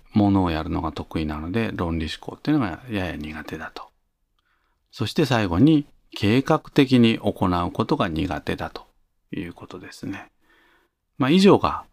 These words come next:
あ、日本人の国民性から見られる弱みということで、六点挙げさせていただきました。まあ、こういったことをベースにですね、日頃の私たちのマネージメントを考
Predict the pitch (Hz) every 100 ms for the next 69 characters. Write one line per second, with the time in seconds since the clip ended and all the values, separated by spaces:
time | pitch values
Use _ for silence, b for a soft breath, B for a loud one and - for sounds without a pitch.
0 | _ - 92 92 95 85 90 90 87 92
1 | 80 82 - 90 90 87 95 - 85 85
2 | 85 85 101 165 175 98 82 78 78 117
3 | 131 82 78 - 82 - 123 107 87 104
4 | - 160 123 - _ _ _ _ - 87
5 | 82 80 78 80 - 73 - 80 - 80
6 | - - - _ _ _ _ b b b
7 | b b b b _ - - 226 233 240
8 | 247 156 131 190 214 233 226 131 - 92
9 | 82 80 87 123 110 113 113 110 107 117
10 | 107 - - 123 101 87 92 107 98 85
11 | 76 73 87 80 -